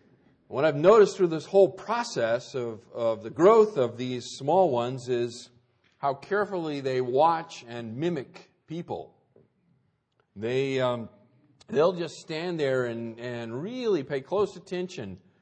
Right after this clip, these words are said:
to someone, and then they'll begin to attempt to do what they see that person do.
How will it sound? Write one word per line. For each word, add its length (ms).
to 100
someone, 460
and 180
then 140
they'll 160
begin 380
to 100
attempt 380
to 40
do 440
what 420
they 220
see 260
that 280
person 360
do. 380